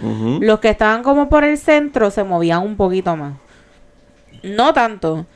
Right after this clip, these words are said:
Speaker 2: pero se movían un poquito más. Porque, pues, a mí me pasa un montón de gente por el lado que llevaba desde hace rato atrás. Me toca estar al lado de esta chamaquita.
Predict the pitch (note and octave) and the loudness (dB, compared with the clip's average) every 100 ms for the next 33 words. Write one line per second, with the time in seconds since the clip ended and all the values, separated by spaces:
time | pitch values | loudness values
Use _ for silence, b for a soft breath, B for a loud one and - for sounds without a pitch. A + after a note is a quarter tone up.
0 | b b _ G#3 G3+ G3+ G3 F#3 A3+ C4 | b b _ 2 4 2 2 2 2 0
1 | A3 F#3+ G3 G#3+ G3 E3 D3+ - F#3+ F3+ | 0 0 0 0 0 -2 -6 -2 -2 2
2 | F#3+ F3+ F3 F3+ F#3 G#3+ A#3 B3+ C#4 A#3+ | 2 2 2 0 0 0 2 0 -2 -2
3 | G#3+ G#3+ G#3 A3 A3 A3 G#3+ A3+ A3 A#3 | 0 2 4 2 4 2 4 4 4 2
4 | B3 B3+ G3+ F3 - E3+ E3+ E3 E3 F#3 | 2 2 2 2 -4 2 4 6 6 6
5 | G#3 G3 G3 F#3+ G#3 G3+ G3+ G3+ F3+ - | 4 2 2 2 2 2 4 4 2 2
6 | C#3+ D3 - - b b b b b b | -2 -4 -12 -20 b b b b b b
7 | _ _ _ _ _ _ _ - - - | _ _ _ _ _ _ _ -20 -20 -8
8 | A3 A#3+ B3 C4+ D4 D#4+ D#4+ E4+ D#4+ D#4 | 0 2 4 4 4 2 4 4 6 6
9 | D#4 D4+ A#3 A3+ C#4 C#4 C#4+ C4+ C4 C4+ | 6 6 4 2 -2 2 2 2 -2 -2
10 | A#3 F3 D#3 | 0 2 2